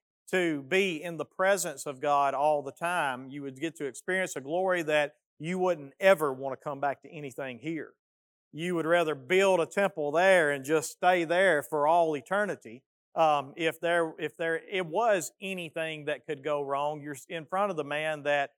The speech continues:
that all He does is speak a word and it is done that fast, to the point that the disciples looked and said, "Who in the world is this, that even the winds and the waves just obey Him?" I mean, can you imagine being in the middle of hurricane,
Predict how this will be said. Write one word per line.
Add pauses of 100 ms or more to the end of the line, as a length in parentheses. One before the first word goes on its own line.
(220)
that
all
He
does
is
speak
a
word
and
it
is
done
that
fast,
to
the
point
that (180)
the
disciples
looked
and
said,
"Who
in
the
world (140)
is
this, (720)
that
even
the
winds
and
the
waves
just
obey
Him?" (600)
I
mean,
can
you
imagine
being
in
the
middle
of
hurricane,